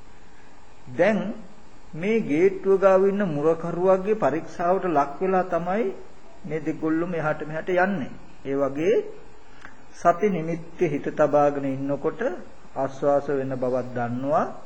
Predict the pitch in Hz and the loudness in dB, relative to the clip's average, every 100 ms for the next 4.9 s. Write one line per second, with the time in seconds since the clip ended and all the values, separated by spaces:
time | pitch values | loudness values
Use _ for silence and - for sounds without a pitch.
0 | - - - - - 131 123 - 156 170 | -12 -12 -12 -12 -2 0 0 2 2 4
1 | 165 131 123 120 123 120 117 123 127 135 | 2 0 0 0 0 0 -2 -4 -2 -2
2 | 160 240 - - - - 123 170 190 - | 0 -2 -4 -10 -12 -6 -6 -6 -8 -8
3 | 131 131 - 170 170 170 - 156 - 160 | -6 -6 -6 -2 0 -2 -4 -4 -2 0
4 | 151 151 165 - 123 139 160 202 285 | 0 2 -2 -2 -2 -2 0 2 2